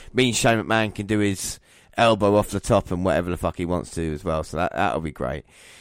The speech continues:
Uh, but no, no, it's good news this week. We don't usually get good news in wrestling, but to hear one of our favourites has returned from injury, uh, it's,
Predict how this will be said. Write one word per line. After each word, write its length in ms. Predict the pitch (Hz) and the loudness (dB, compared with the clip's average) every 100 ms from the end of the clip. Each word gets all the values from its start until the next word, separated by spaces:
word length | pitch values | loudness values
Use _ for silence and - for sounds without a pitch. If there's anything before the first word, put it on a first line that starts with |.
| - - | -18 0
Uh, 280 | 110 113 110 | 6 8 8
but 220 | 160 - | 4 4
no, 180 | 226 220 | 6 8
no, 100 | 202 | 8
it's 180 | 180 - | 6 6
good 240 | 202 190 | 6 6
news 220 | 170 143 | 4 4
this 200 | 113 101 | 2 0
week. 240 | 127 151 135 | 4 4 4
We 80 | |
don't 180 | 147 165 | 4 6
usually 260 | 151 127 127 | 4 0 2
get 280 | 151 139 - - - _ - | 6 4 2 -12 -20 _ 2
good 180 | 151 135 | 2 4
news 300 | 139 135 120 | 6 6 6
in 100 | 120 | 4
wrestling, 540 | 151 139 - 98 90 - | 6 4 2 -2 -2 0
but 160 | 113 | 0
to 140 | 113 113 | 2 4
hear 260 | 147 135 | 6 6
one 160 | 123 127 | 6 4
of 80 | 120 | 6
our 120 | 113 | 4
favourites 680 | - 117 107 110 110 - - - - - | 4 2 4 2 0 -2 -18 -20 -20 -6
has 200 | 107 101 | -4 -4
returned 500 | 104 143 143 131 - | -2 4 6 4 2
from 140 | 110 | -2
injury, 640 | 107 104 104 101 104 101 95 _ - _ - | 0 -2 -2 0 2 0 -4 _ -20 _ -6
uh, 340 | 95 104 104 - | 0 2 2 2
it's, 280 | 123 120 - | 0 0 -4